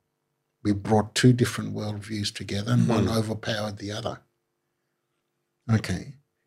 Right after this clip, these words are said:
Speaker 1: if we spend time now moving forward punishing this one for taking away our power, then we're stuck.
Speaker 2: Mm.
Speaker 1: But if we turn around and say, "Okay, we're gonna make sure we draw a line in the sand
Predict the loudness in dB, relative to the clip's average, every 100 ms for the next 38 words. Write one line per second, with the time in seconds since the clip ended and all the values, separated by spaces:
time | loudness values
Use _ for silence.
0 | _ 2 4 6 6 8 6 6 2 2
1 | 4 4 6 6 2 -2 -4 -6 -10 -4
2 | -4 -2 -4 -8 _ _ 4 6 8 6
3 | 2 0 2 0 0 -6 -8 _ _ -8
4 | 2 2 4 4 2 0 -2 -4 -4 -6
5 | -6 -2 0 -2 -6 _ _ _ _ -2
6 | 2 2 -2 -12 _ 0 0 2 -2 -2
7 | -10 -14 0 4 4 2 -8 _ _ _
8 | _ _ _ _ 0 0 4 4 8 6
9 | 6 0 -4 -4 -4 -6 -6 -4 -6 -8
10 | -18 _ _ 2 4 4 2 0 -2 -2
11 | 0 6 6 6 2 -2 -4 -2 -2